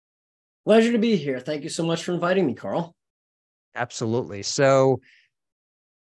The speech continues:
Speaker 2: this is always one of those things, 'cause you have this interesting story, 'cause you have this core life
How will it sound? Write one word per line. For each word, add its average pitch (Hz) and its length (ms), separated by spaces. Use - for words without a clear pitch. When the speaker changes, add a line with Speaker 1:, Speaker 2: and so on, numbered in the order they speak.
Speaker 2:
this 143 180
is 165 80
always 160 300
one 151 80
of 151 60
those 143 280
things, 156 220
'cause 120 180
you 170 120
have 160 260
this 135 160
interesting 127 260
story, 160 380
'cause 123 180
you 123 80
have 147 260
this 139 140
core 156 400
life 143 600